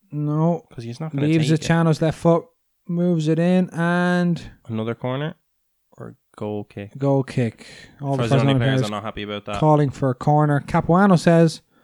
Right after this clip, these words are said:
Speaker 2: "What are you doing?"
Speaker 1: "What are you doing?" But it's hard to know how much of
Speaker 2: It
Speaker 1: what
Speaker 2: looked like it was
Speaker 1: look here.
Speaker 2: a hit off a Spezia player last. Mm-hmm.
Speaker 1: Mm.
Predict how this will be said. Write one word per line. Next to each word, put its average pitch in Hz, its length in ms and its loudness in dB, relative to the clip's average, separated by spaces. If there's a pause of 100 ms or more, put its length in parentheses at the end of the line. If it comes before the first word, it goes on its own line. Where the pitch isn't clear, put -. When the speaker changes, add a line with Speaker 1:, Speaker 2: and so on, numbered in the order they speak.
(920)
Speaker 2:
"What 117 140 -12
are - 20 -12
you 113 80 -8
doing?" 131 300 -8 (160)
Speaker 1:
"What 143 180 -2
are - 40 2
you 135 100 2
doing?" 131 260 2
But 135 240 -2
it's 139 140 -8
hard 180 180 4
to 156 60 -6
know 156 100 2
how 143 120 2
much 147 200 2
of 139 100 2
Speaker 2:
It 131 40 2
Speaker 1:
what 123 80 0
Speaker 2:
looked 160 240 -2
like 113 300 -4
it 104 60 -8
was 107 280 -2
Speaker 1:
look 139 160 2
here. 127 260 4
Speaker 2:
a 104 40 -14
hit 107 160 -6
off 101 260 -6
a 107 120 -20
Spezia 104 440 -14
player 104 340 -12
last. 104 460 -16 (840)
Mm-hmm. 110 280 -10 (160)
Speaker 1:
Mm. 156 580 -14